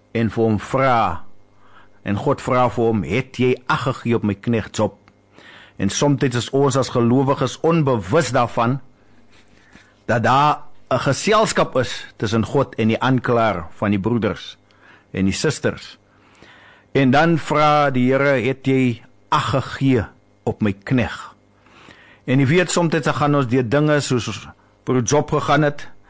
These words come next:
waar alles verkeerd loop en niks loop net vir ons reg nie. En ons besef nie, hoekom tref die noodlot ons so nie, want ons is mos kinders van die Here.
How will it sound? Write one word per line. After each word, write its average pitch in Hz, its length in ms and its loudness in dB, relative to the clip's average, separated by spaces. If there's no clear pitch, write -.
waar 123 440 2
alles 220 340 2
verkeerd 160 460 0
loop 127 300 0
en 110 200 2
niks 143 240 -2
loop 131 200 0
net 127 180 0
vir 131 100 -2
ons 107 140 0
reg 107 340 -2
nie. 92 220 -2
En 143 140 2
ons 143 140 2
besef 180 480 0
nie, 214 120 2
hoekom 180 500 0
tref 180 280 -2
die 170 80 2
noodlot 156 500 0
ons 139 220 0
so 165 160 2
nie, 160 100 2
want 139 160 0
ons 139 180 0
is 120 120 -4
mos 123 200 -2
kinders 139 280 0
van 131 120 0
die 123 200 4
Here. 139 220 0